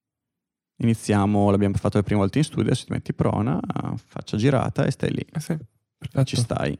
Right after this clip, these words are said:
Speaker 1: e poi pian piano lo fai a casa e questa cosa aveva aiutato a spostare l'asticella ancora un po' anche per lei.
Speaker 2: Che poi sì, se ci pensiamo, non so se vi è mai...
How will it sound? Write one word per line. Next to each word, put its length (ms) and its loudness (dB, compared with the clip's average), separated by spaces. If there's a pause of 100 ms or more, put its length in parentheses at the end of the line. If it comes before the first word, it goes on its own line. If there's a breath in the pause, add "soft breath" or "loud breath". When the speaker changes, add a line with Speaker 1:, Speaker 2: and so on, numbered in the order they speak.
Speaker 1:
e 120 0
poi 180 -2
pian 160 2
piano 160 0
lo 60 0
fai 160 0
a 60 2
casa 500 0
e 520 0
questa 240 -8
cosa 220 -2
aveva 160 2
aiutato 640 0
a 40 2
spostare 380 0
l'asticella 560 0
ancora 240 0
un 80 0
po' 280 -2
anche 460 -4
per 180 -4 (120)
lei. 180 -2 (220)
Speaker 2:
Che 140 2
poi 180 8
sì, 240 2
se 160 0
ci 100 -4
pensiamo, 360 2
non 100 0
so 100 0
se 140 0
vi 80 2
è 60 2
mai... 580 0